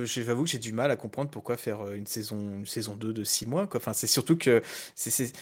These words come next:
six mois, si c'est six mois pour ce contenu-là, c'est pas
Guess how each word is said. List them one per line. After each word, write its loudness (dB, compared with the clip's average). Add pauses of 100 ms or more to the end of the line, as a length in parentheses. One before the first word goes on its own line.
(320)
six 8
mois, 10
si 2
c'est 2
six 4
mois 8
pour -4
ce 4
contenu-là, 2
c'est -6 (320)
pas 4